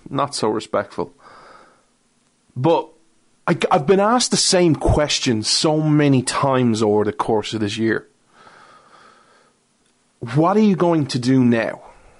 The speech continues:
What are you go-, this just happened, John. What are you going to do now?" And I kind of feel like I'm living in Pinky and the Brain, if you're old enough to get that reference. It's,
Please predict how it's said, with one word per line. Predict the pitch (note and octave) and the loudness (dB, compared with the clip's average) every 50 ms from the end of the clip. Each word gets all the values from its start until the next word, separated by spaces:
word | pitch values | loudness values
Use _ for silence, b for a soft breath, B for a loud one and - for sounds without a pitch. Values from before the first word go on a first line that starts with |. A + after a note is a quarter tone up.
| b b b b _ _ _ b b b b b b b b | b b b b _ _ _ b b b b b b b b
What | B2+ C#3 D#3 F3 | 0 0 2 4
are | G3+ | 4
you | G3+ F3+ | 4 4
go-, | D3+ E3+ E3 | 2 0 0
this | C3 G3 G#3+ - | 0 0 -2 -2
just | - - F3+ - - | -2 -4 -4 -2 -2
happened, | - E3 E3 D3+ - C#3+ A#2+ | -2 0 0 0 0 0 0
John. | A#2+ A2+ A#2 A#2 A#2+ B2+ | 2 0 0 0 0 0
What | D3 E3+ G3 G#3+ | 0 0 2 2
are | G#3 | 4
you | G3 F#3 F#3+ F#3 D#3+ | 4 4 4 4 4
going | D#3 E3 E3 D#3+ D#3 C#3+ | 2 2 2 2 2 0
to | - C3+ | -2 -2
do | C3 C#3 C#3+ C3 | 0 0 2 2
now?" | B2 A#2 A#2 G#2+ F#2+ F#2 - _ _ _ _ b b b b b b b b b b b b b b b b b b b b - | 2 0 0 -2 -2 -6 -8 _ _ _ _ b b b b b b b b b b b b b b b b b b b b -4
And | D3+ E3 D#3+ D3 C#3+ - - - - - _ _ _ _ _ _ _ _ _ - | -2 0 0 0 0 -2 -4 -10 -10 -12 _ _ _ _ _ _ _ _ _ -10
I | - - | -6 -2
kind | - A#3 C4+ D4 | 0 2 2 2
of | C4+ | 0
feel | - - A#3+ A3 G#3 | 0 2 2 4 4
like | F#3+ F3+ F3 - | 4 2 2 2
I'm | D#3 D#3 D3 C#3 | 2 4 4 4
living | C#3+ D3+ C#3+ D3+ D#3+ D#3 D3+ | 4 4 4 4 4 4 4
in | C#3 B2+ B2 A#2 G#2+ | 4 4 2 2 2
Pinky | - - - E3+ E3 - - D#3 D3 | 2 2 2 2 2 2 2 2 2
and | C#3+ C3+ | 4 2
the | B2+ | 2
Brain, | A2+ - A#2 A#2 A#2 B2+ C3+ C3+ C3 - _ B B B B B B B B B B | 2 0 0 0 0 -2 -2 -4 -4 -8 _ B B B B B B B B B B
if | - B2+ - - | -4 -4 0 0
you're | B2+ A#2+ A#2+ A#2+ - - | 0 2 2 0 0 0
old | B2 B2 B2 B2+ B2+ | 0 0 2 2 2
enough | A#2 A#2 A2+ - | 0 0 -2 -2
to | - A#2 | -4 -2
get | A#2+ A2+ A2+ - | -2 -2 -2 -2
that | B2+ C3 - - | -2 -4 -2 -2
reference. | B2+ B2+ A#2+ - - A#2+ A2+ A2 A2 - - - | -2 -2 -2 -2 -4 -2 -2 -2 -4 -6 -4 -4
It's, | A2 A#2 - - - - | -4 -4 -4 -8 -8 -8